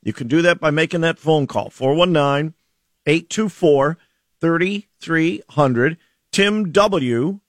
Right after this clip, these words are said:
at wetro advisors dot com. And just keep in mind, advisory services are offered through Capital Investment Advisory Services, L L C. Securities are offered through Capital Investment Group,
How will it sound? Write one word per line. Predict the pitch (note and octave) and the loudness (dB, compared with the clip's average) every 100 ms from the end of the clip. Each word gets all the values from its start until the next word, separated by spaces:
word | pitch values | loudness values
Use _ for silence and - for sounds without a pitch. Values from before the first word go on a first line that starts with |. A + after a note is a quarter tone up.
| _ | _
at | D3 E3+ F#3+ - | 0 0 0 -4
wetro | D3+ G#3+ - G3 F#3 G3+ - | -4 -4 -2 0 2 0 0
advisors | D#3 C3 D3+ D#3+ D#3 F3 F3 E3+ | -2 0 0 0 -2 -4 -6 -8
dot | - C#3 D#3+ - | -2 0 0 -2
com. | D3 A#2 A2 E3 - _ _ _ - | -2 0 -2 -4 -10 _ _ _ -8
And | A#2 | -4
just | C#3+ - | -4 -4
keep | E3+ E3+ | -4 -2
in | F#3 | 0
mind, | C#3+ B2+ D#3+ | 0 0 -2
advisory | C3+ B2+ C#3+ D3+ E3 | -2 0 2 0 -2
services | C#3 F3+ D#3+ E3+ F3+ F3 | -4 -4 -4 -4 -4 -4
are | E3+ C3+ | -2 0
offered | C3 - D3 | 0 -2 -6
through | - A#3+ F3+ C3+ G#3+ _ _ _ _ | -4 0 2 0 -4 _ _ _ _
Capital | B2+ B2 G3 G3+ | 0 0 0 0
Investment | G3 D#3 D#3 F3+ F3+ | 2 0 0 0 -2
Advisory | D3 D3 D3+ D3+ | 0 0 0 -2
Services, | D3 G3 E3 C3+ D3+ D3+ - | -4 -4 -2 0 0 0 0
L | C#3+ D#3 F3 - | 0 2 0 0
L | D#3+ E3 | 2 2
C. | D#3+ - D#3 B2 F3+ - _ _ _ _ - | 0 0 0 0 -4 -10 _ _ _ _ -4
Securities | - - - F#3 F#3 G3 D#3+ | -4 -2 -2 0 -2 -4 0
are | D3+ | 2
offered | D3+ - C#3 | 2 0 -4
through | E3 C#3+ | -4 -2
Capital | - C#3 - C#3 | 0 0 0 -2
Investment | B2+ C3+ C3 C3+ A2+ | 0 0 0 -2 -4
Group, | C3+ G#3+ G#3 | 0 0 0